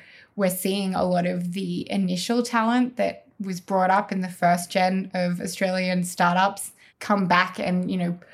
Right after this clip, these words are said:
start their own ventures and things like that and give back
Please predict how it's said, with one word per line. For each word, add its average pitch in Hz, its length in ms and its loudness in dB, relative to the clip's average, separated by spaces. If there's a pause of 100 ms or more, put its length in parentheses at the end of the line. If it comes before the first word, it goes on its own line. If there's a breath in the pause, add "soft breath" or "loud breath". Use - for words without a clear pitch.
(220 loud breath)
start 185 340 2
their 190 180 4
own 202 220 6
ventures 185 420 0
and 190 140 -2
things 185 280 -4
like 175 200 -4
that - 320 -2
and 175 360 -4 (100)
give 202 300 0
back - 360 0